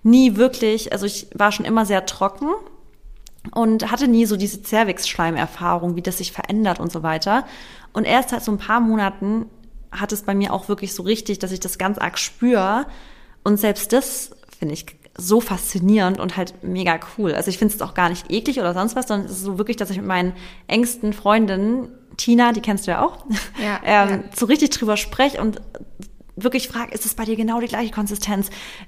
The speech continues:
Speaker 1: Weil bei mir ist es gerade so und wir reden da total drüber und ich find's halt, ich find's so ein faszinierendes Thema und ja, also ich,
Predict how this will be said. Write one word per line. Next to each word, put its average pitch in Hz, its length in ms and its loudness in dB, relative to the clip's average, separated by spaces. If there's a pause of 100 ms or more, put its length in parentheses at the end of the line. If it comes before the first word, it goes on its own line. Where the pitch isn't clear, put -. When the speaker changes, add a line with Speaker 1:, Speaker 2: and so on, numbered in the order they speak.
(120)
Speaker 1:
Weil 226 120 6
bei 277 120 6
mir 262 160 8
ist 262 80 2
es 254 100 -2
gerade 226 360 4
so 247 360 6
und 208 160 0
wir 233 80 6 (160)
reden 302 320 6
da 220 80 4
total 202 400 -2
drüber 220 440 2
und 202 80 -2
ich - 120 -6
find's 254 220 0
halt, 233 200 0 (640)
ich 220 140 -4
find's 254 220 4
so 302 260 4
ein 247 480 2 (260)
faszinierendes 247 800 0
Thema 226 680 -2
und - 400 -6 (300)
ja, 262 160 4
also 127 260 0
ich, - 220 -8